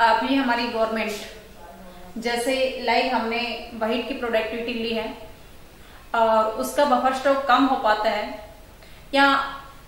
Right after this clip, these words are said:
पूरा ईयर्स जो नई, अभी आगे जो साल टाइम जाएगा उसमें अगर हमारी, अ, पब्लिक की रिक्वायरमेंट उससे फिल,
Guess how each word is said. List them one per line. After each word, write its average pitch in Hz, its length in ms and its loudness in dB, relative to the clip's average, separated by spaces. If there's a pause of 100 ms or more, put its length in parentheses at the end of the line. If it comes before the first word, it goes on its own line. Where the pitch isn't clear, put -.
(220)
पूरा 285 480 6
ईयर्स 247 680 0 (520)
जो 240 200 -4
नई, 233 380 -2
अभी 214 280 -2
आगे 214 240 2
जो 226 140 -6
साल 208 360 -2
टाइम 226 220 -2
जाएगा 202 380 -4 (400)
उसमें 294 320 0
अगर 262 220 4
हमारी, 240 500 0
अ, - 1120 -4
पब्लिक 247 360 2
की 302 60 -4
रिक्वायरमेंट 233 580 -2
उससे 226 220 -6
फिल, 240 380 -6